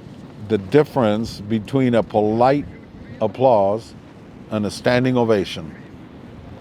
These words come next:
Think about all that's in between those two points and work on,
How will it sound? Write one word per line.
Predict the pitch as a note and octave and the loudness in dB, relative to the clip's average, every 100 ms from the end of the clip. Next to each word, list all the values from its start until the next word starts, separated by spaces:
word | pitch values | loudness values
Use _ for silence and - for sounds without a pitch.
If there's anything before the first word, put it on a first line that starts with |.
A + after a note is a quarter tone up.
| - - | -8 2
Think | C3+ C3 | 2 4
about | B2 B2 B2 - | 4 4 2 0
all | B2+ C3+ C3+ | 2 4 4
that's | B2+ A2 | 0 -2
in | B2 | -2
between | A#2 G#2+ B2 A2+ | -2 -2 -2 0
those | A2 G2+ | 0 -2
two | - A#2+ | -4 -8
points | G#2 A2 F#2+ E2 - - - - - - - - - - - - - | -2 0 0 -4 -14 -18 -20 -18 -18 -16 -16 -18 -18 -18 -18 -16 -6
and | A2+ A2+ | 2 6
work | A2+ C3+ B2+ | 8 8 6
on, | B2 A2+ G#2 | 4 4 2